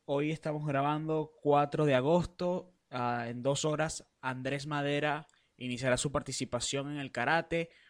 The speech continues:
Mañana lo hará Antonio Díaz y Claudimar Garcés. Y las Olimpiadas han, han generado este tema. ¿Quién es el mejor deportista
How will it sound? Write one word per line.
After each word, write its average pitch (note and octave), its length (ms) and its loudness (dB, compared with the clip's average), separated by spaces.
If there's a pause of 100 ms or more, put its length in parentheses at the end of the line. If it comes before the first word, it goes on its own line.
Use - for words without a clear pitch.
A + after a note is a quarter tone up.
(240)
Mañana D3 640 6
lo C#3 100 4
hará C3 320 8
Antonio C#3 680 4
Díaz C#3 400 0
y B2+ 40 -12
Claudimar A#2+ 440 0
Garcés. D3 560 0 (300)
Y D#3+ 120 8
las F#3+ 120 12
Olimpiadas G#3 840 8
han, G3 360 4
han F3 160 0
generado F#3 640 2 (800)
este E3+ 240 4
tema. A2 340 0 (840)
¿Quién C4 280 -2
es C4+ 360 -8 (120)
el E3 200 -4
mejor D#3+ 680 -6
deportista D#3 1300 0